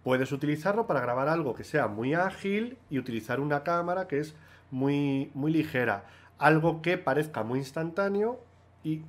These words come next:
o sea, por ejemplo, en, en, en vídeo yo lo veo un poco más. En foto me cuesta un poquito más verlo. Por tu experiencia, o, o,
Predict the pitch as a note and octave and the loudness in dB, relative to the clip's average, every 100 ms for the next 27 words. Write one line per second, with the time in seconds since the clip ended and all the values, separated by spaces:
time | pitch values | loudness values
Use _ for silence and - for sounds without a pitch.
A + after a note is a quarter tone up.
0 | - - D3+ D3 C#3+ C#3+ F3 D#3 C3 C3+ | -16 -8 -2 0 2 0 0 2 2 2
1 | C3+ C3+ C3+ B2+ C#3 C#3 D#3 G#3+ G3+ B3 | -2 -2 -2 -2 -2 -2 -2 0 0 0
2 | - D#3 B2+ F#3 F#3+ E3+ F#3 E3 D#3 D#3+ | -2 -4 0 2 2 0 0 -2 -2 -2
3 | B2+ B2 G#2 - - - - C3+ C3 - | 0 0 -2 -8 -20 -20 -6 -4 -2 -2
4 | G3 C4 D4+ - - - - C3 C3 - | 2 2 0 -4 -20 -20 -6 0 0 2
5 | D#3 F3+ - G3+ G#3 F3+ E3 D#3+ E3 F#3 | -2 -2 -2 -2 -2 -4 0 -2 0 -2
6 | F3 D#3+ A#2+ A#2+ C#3 A#2 G#2 G#2 - - | -2 -2 0 4 4 4 -4 -4 -12 -20
7 | - - - C#3 E3 D#3 D#3+ F3+ F#3 - | -20 -20 -2 0 2 2 4 4 2 0
8 | A2 G2+ - - - - - - - - | -2 -2 -14 -20 -20 -20 -20 -10 -10 -2
9 | B2+ | -4